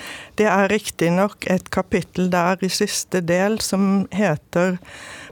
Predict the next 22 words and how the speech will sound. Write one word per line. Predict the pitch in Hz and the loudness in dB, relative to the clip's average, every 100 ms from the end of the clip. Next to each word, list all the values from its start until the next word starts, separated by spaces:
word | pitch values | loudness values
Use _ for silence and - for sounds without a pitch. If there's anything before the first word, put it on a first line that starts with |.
| - | 0
Barndom | 208 165 156 165 180 185 | 2 4 2 2 4 4
med | 175 175 - | 4 2 2
en | 202 | 0
krigsskadet | - 165 - - 170 165 175 196 - | 2 -2 -2 0 2 4 4 0 0
far, | - 208 214 254 240 175 - - - - - - - | 0 4 6 4 2 -2 -4 -12 -20 -18 -16 -14 -2
men | 190 214 214 226 233 - | 2 4 6 6 4 2
det | 208 196 202 208 190 - | 0 4 4 4 2 2
utgjør | 180 - 175 175 | 0 2 2 4
jo | 175 190 196 - | 4 4 2 0
en | 190 190 | 2 4
liten | 208 - 185 | 2 2 2
del | 170 156 170 175 - | 4 4 2 0 0
av, | 180 170 170 170 | 4 4 4 2
eh, | 175 175 180 | 2 2 2
hele | 196 165 160 | 2 2 2
boka. | 160 - - 143 151 165 - - - - - | 0 -2 -2 0 2 0 -4 -10 -16 -16 -16
For | - 214 214 214 226 _ - | -2 2 4 2 -2 _ -6
den | 180 202 208 233 196 | 0 2 4 4 4
boka | 185 - 214 220 | 2 2 0 2
som | - 214 | 2 4
jeg | 202 | 4
har | 214 | 2